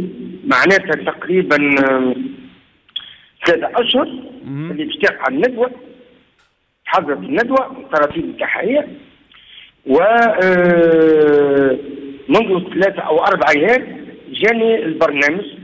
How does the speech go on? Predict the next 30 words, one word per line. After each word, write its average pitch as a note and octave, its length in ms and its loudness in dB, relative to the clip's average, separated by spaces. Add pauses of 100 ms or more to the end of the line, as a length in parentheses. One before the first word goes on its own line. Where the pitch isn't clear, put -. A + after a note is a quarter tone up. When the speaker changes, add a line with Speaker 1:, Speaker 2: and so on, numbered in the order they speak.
(600)
Speaker 1:
آه، E3+ 440 2
نتاع، D#3+ 280 0 (420)
نتاع D3 180 -2
الندوة C#3+ 400 -2
هذه. - 180 -12 (600)
Speaker 2:
باهي. G#3 300 -2 (3250)
دونك F3+ 220 -2
منذ G#3 180 0
ثلاثة A3+ 280 -2
أربع F#3 220 -4
أيام A#3+ 340 0
عرفتوا G#3+ 400 -4
زادة G#3 240 -4
شكون G#3 280 -12
المشاركين، G3+ 600 -6 (440)
ولا F#3 180 -2
كي G#3+ 180 -12
دخلتوا F#3 480 -4
Speaker 1:
أي. F#3+ 40 -10
Speaker 2:
انتوما G3+ 300 -4
في F3 100 -12
الحكاية F3+ 480 -6
هذه G#3 260 -4
كنتوا F#3 340 -12
تعرفوا F3+ 400 -6
أنه D3+ 100 -8
فما D#3+ 220 -8
مشاركين D3 460 -10
من C#3+ 60 -8
إسرائيل؟ C3+ 420 -12